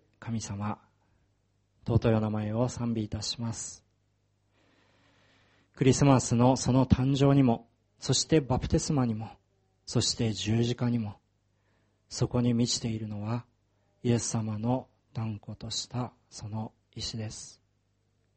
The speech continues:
その意志とは、まさに時代も隔て、また場所も隔て、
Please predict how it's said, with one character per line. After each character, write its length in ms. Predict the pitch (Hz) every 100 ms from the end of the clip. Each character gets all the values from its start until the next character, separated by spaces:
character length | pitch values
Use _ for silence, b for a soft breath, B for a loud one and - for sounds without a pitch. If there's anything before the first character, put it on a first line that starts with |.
| _ _ _
そ 140 | - 127
の 120 | 117
意 60 | 117
志 140 | -
と 80 | 117
は、 300 | 110 113 110 _ _ _ _ _ _ _ _ _ _ _
ま 100 | -
さ 200 | 107 113
に 260 | 110 127 160 _ _ _ b b b b b b b b b b b b _ _ _ _ _ _ _ _ _ _ _ _ _ _ _ _ _ _ _ -
時 120 | 107
代 160 | 117
も 140 | 117 117
隔 280 | 123 123 123
て、 240 | 120 127 _ _ _ _ _
ま 120 | - 131
た 100 | 131
場 140 | 127
所 180 | - 147
も 160 | 151
隔 320 | 131 147 151 151
て、 260 | 123 120